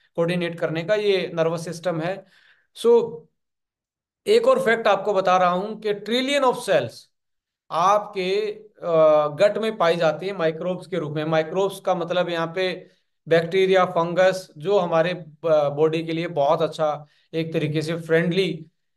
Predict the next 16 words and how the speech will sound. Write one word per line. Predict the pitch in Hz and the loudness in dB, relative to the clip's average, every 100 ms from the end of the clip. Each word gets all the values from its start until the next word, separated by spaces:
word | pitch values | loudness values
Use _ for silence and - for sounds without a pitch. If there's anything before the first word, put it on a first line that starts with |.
| _ 151 | _ 2
अ, | 151 143 143 139 - - _ _ - 143 _ - | 4 4 4 2 -4 -10 _ _ -20 -20 _ -8
हमारे | 151 160 180 | 0 2 2
लिए | 180 180 | 0 -2
हैं | 202 | 0
और | 220 | 0
हमारे | 165 160 170 | 0 0 -2
लिए | 175 | -2
बहुत | 156 180 170 | -2 -4 -2
हेल्पफुल | 160 175 196 190 | -4 -2 -4 0
रहते | 160 156 | 0 -2
हैं | 175 | -2
डाइजेशन | 160 147 151 165 165 | -2 -2 -6 -8 -6
से | 160 | -4
लेके | 151 151 | -4 -4
इम्यूनिटी | 165 143 143 151 | -6 -6 -6 -4
तक। | 156 143 | -2 -4